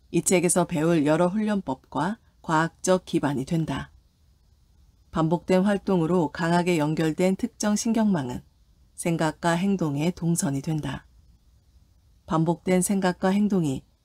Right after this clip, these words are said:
그 동선을 심화하는 것이다. 습관을 바꾸기 어려운 이유가 바로 여기에 있다. 하지만 새로운 것을 학습하고 실행하고 반복하면 또 다른 뇌의 사고 프로세스가 생겨난다.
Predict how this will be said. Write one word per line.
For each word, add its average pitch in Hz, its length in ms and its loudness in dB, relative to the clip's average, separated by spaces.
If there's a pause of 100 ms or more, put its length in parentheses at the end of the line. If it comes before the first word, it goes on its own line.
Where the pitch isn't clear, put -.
(180)
그 170 180 0
동선을 160 520 2
심화하는 185 520 2
것이다. 131 520 -8 (1080)
습관을 175 460 2
바꾸기 165 400 -2
어려운 160 360 0
이유가 151 520 -2
바로 139 300 -2
여기에 143 300 -2
있다. - 380 -8 (960)
하지만 175 480 2
새로운 208 380 0
것을 190 280 -2
학습하고 - 720 -8 (300)
실행하고 160 840 -2 (260)
반복하면 165 760 -2 (540)
또 202 140 2
다른 175 340 2
뇌의 156 240 2
사고 208 360 0
프로세스가 165 680 -4
생겨난다. 156 720 -4